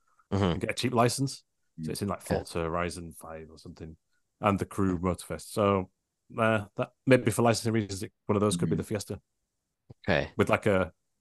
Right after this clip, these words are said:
Speaker 2: diff-, mind you, it's official W R C game, so they could. Hmm.
Speaker 3: It'd be good to have Hyundai.
Speaker 2: Yeah.
Speaker 1: Yeah. Yeah. I look, I think, eh, whatever
Speaker 2: I'll take
Speaker 1: of
Speaker 2: it.
Speaker 1: those two cars we get, I think we're, we're gonna ha-, probably have fun with them because they should be insane on, uh,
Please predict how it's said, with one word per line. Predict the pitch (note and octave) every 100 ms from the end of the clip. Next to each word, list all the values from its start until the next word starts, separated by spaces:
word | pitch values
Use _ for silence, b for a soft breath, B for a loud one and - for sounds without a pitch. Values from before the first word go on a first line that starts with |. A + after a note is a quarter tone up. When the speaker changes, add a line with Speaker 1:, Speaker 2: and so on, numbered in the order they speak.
| -
Speaker 2:
diff-, | -
mind | D#3+ G#3+ A3
you, | C#3 G2+
it's | A#2+
official | C3+ D#3 A2+
W | A2
R | G#2+
C | - D3
game, | G2
so | E2+ G2+
they | G2
could. | D3 C#3 _ _ _ _ _ _ _ _ - -
Hmm. | F#2+ D#3
Speaker 3:
It'd | F#2+
be | -
good | F3+
to | A#2+
have | G2+
Hyundai. | G2+ G#2 G2 C2 - _ _ _ _ _ _ -
Speaker 2:
Yeah. | A2+ - - -
Speaker 1:
Yeah. | A2 A2+ - _ _ _
Yeah. | G#2+ G#2+
I | D#3
look, | F#3 -
I | D3
think, | D#3+ - -
eh, | - - A#2+
whatever | B2 C#3 C3 A2+ - _
Speaker 2:
I'll | C3
take | - G2+
Speaker 1:
of |
Speaker 2:
it. |
Speaker 1:
those | A2+ A2
two | - B2
cars | - G#2 F#2+
we | F2
get, | E2+ C#2+
I |
think | E2 D#2+
we're, |
we're | E2 F2+
gonna | F2 F2
ha-, | F#2
probably | F2+ F2
have | D#2+ D#2+
fun | F2+
with | D#2+
them | -
because | C2+ - D#2
they | D2
should | F2 D2+
be | D#2 - b b _
insane | G2+ F#2 - F#2+ E2+ C#2+ C#2+ - -
on, | D2+ C#2+ C#2+ C2+
uh, | - C#2 C#2 C#2 C#2